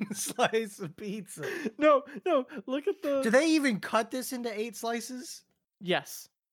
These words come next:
Speaker 2: Yes. Look at the sodium count, though.
Speaker 1: Y-, yeah, I can see it. It's twelve thousand.
Speaker 2: It's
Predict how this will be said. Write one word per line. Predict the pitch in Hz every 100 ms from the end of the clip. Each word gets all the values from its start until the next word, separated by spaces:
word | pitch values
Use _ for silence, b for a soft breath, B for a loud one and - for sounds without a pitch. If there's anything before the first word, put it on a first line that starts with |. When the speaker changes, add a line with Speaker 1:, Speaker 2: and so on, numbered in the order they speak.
| _ _ _ _ _ _ -
Speaker 2:
Yes. | 170 143 - _ _ -
Look | 196
at | 240
the | 240
sodium | - 190 190 180
count, | - 139 127 -
though. | 165 _ _ _ _ _ _ _ _
Speaker 1:
Y-, | - 233
yeah, | 294 330 240
I | 208 226 254 247 -
can | 247 220
see | - 277 277
it. | 226
It's | 214 214 - -
twelve | - 208 233 233 - -
thousand. | 196 185 220 214 175 156 143 165 - _ _ _ _ _ _ _ _ _ _ _ _ _ _ _ _ _ _ _ _ _ _ _ _ _ _ _ _ _ _ _ _ _
Speaker 2:
It's | -